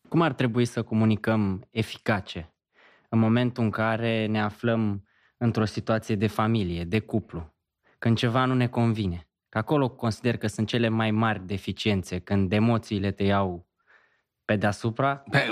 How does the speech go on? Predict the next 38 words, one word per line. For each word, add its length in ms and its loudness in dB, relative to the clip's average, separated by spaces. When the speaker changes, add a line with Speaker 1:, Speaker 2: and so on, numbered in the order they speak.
Speaker 2:
bă, 160 0
bă, 160 0
Speaker 1:
Cum 180 2
Speaker 2:
prima, 260 4
Speaker 1:
mai 120 2
Speaker 2:
ați 160 2
Speaker 1:
comunici? 240 0
Speaker 2:
zis-o. 440 -4
Păi, 420 2
e, 200 -4
prima 340 4
condiție 460 0
este 200 -4
să 140 -4
nu 240 6
ne 60 4
lăsăm 440 0
furați 320 -2
de 60 0
emoții. 460 -2
Să 200 -2
avem, 280 4
uh, 200 0
viziunea 600 -2
de 80 -2
ansamblu, 440 -4
se 180 -14
numește 320 -4
overview, 540 0
da? 320 -10
Să 200 -6
ai 100 -2
treaba 260 0
asta 280 -8
de 100 -10
ansamblu, 560 -8
stai 260 -4
puțin. 440 -6